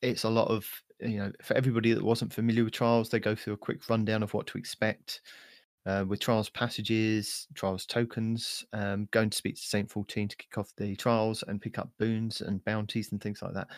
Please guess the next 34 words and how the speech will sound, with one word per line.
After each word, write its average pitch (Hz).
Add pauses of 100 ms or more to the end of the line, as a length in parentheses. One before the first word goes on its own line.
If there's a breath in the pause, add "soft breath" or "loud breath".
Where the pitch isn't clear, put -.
(160 loud breath)
And 131
they 131
do 185
have 139
a 120
really 127
helpful 120
Trials 113
of 107
Osiris 110
help -
article 110 (380)
that 104
we 107
will 101
also 101
link 98
in 101
our 98
show 92
notes. 95 (360 soft breath)
But 190 (300)
just 226
quickly -
going 135
over 117 (220)
some 123
of 113 (440)
the 107 (440)
boons. 98
Hang 98
on 95
a -
second. 196